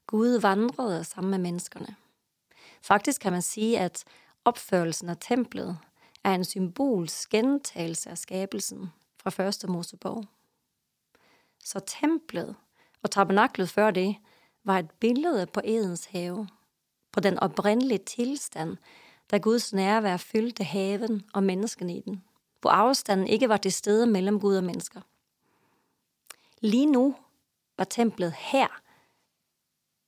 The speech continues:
i Jerusalem blandt Israels folk. Det var en skygge af, hvad der havde været engang. Men det var også en påmindelse og et løfte om, hvad der ville komme.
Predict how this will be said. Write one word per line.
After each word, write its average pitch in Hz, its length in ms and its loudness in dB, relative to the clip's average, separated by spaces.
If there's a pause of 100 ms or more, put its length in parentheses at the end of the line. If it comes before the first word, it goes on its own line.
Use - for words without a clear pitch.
i 175 80 -6
Jerusalem 165 640 -2
blandt 220 440 2
Israels 180 560 -4
folk. - 540 -10 (520)
Det 214 80 2
var 196 80 4
en 190 80 0
skygge 233 720 -4 (160)
af, 196 80 0
hvad 190 160 0
der 214 60 2
havde 175 260 -4
været 180 320 -4
engang. 165 440 -8 (1040)
Men 185 40 -2
det 180 140 -2
var - 140 -10
også 302 340 0
en 220 140 -2
påmindelse 269 840 -2 (380)
og 185 120 -2
et 180 120 -6
løfte 190 560 -4 (340)
om, 180 100 -2
hvad 185 120 4
der 214 80 2
ville 180 200 -2
komme. 190 400 -4